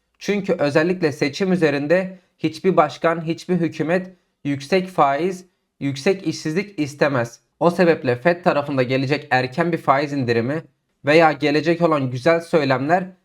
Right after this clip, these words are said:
kriptolara, hisse senetlerine çok iyi yarayacak diye düşünüyorum. Zaten dolar endeksi de bu söylediğim şeyleri birebir doğrular nitelikte hareket ediyor.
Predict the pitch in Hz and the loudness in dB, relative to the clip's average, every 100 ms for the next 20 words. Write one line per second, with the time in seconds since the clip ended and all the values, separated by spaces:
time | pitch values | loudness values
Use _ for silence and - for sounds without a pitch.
0 | _ - 170 180 180 143 127 127 131 139 | _ -4 -2 0 0 0 2 0 -4 -8
1 | 156 175 170 147 139 139 143 175 185 - | -4 -2 -2 -4 -2 -2 0 -2 -4 0
2 | 185 185 143 139 139 143 160 156 175 170 | 0 0 -2 0 0 0 -2 0 -2 0
3 | 139 143 135 117 104 - _ - 127 160 | -2 -4 0 0 0 -8 _ -8 2 2
4 | 170 196 160 151 175 185 170 151 143 160 | 4 -2 2 2 2 0 -2 -2 -4 -2
5 | 190 160 185 185 180 160 156 156 - 170 | -2 0 -4 0 0 2 0 -4 0 0
6 | 160 165 170 196 131 139 185 185 190 175 | 2 2 2 -2 -2 2 4 4 2 0
7 | 160 160 160 175 180 175 175 165 147 156 | 2 2 4 4 2 0 0 -2 0 0
8 | 147 131 123 127 123 107 101 | 2 0 0 -2 -2 -2 -4